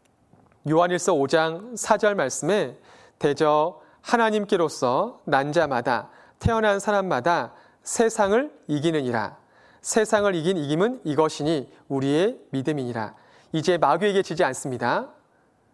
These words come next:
하나님께로서 태어난 사람은 말씀을 통해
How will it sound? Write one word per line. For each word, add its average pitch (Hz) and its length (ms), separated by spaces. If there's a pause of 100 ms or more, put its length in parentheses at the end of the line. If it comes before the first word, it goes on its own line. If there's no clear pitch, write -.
(1040)
하나님께로서 202 800
태어난 220 340
사람은 160 500
말씀을 147 440
통해 151 500